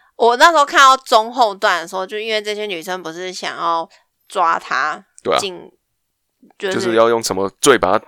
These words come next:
Speaker 2: 安起来，然后把他抓住了这样子。
Speaker 1: 对，后面有点像那种警匪侦探片的感觉，然后我就觉得说，哦，真的不要惹女生欸，就是女生联合起来也是可以，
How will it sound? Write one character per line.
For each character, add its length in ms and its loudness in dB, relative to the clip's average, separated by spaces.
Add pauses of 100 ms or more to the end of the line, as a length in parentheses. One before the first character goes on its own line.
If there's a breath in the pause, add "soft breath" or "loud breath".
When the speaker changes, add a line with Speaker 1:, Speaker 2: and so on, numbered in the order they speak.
(120)
Speaker 2:
安 160 2
起 180 -4
来， 160 -4
然 120 -6
后 80 -2
把 120 0
他 40 0
抓 200 2
住 240 -4
了 120 -10
这 60 -6
样 160 -6
子。 140 -20
Speaker 1:
对， 200 -10
后 140 -8
面 140 -8
有 140 -6
点 200 -14
像 200 -10
那 120 -16
种 360 -20
警 200 -20
匪 180 -14
侦 240 -20
探 240 -16
片 200 -18
的 80 -20
感 260 -12
觉， 280 -18
然 100 -14
后 80 -8
我 60 -10
就 100 -8
觉 160 -10
得 60 -12
说， 100 -8
哦， 180 2 (380 soft breath)
真 120 -6
的 60 -4
不 100 -4
要 140 4
惹 200 -4
女 180 -18
生 200 -14 (120)
欸， 300 -20
就 100 -6
是 60 -2
女 160 -8
生 220 -8
联 160 -8
合 160 -10
起 180 -10
来 60 -6
也 160 -14
是 160 -14
可 200 -14
以， 240 -18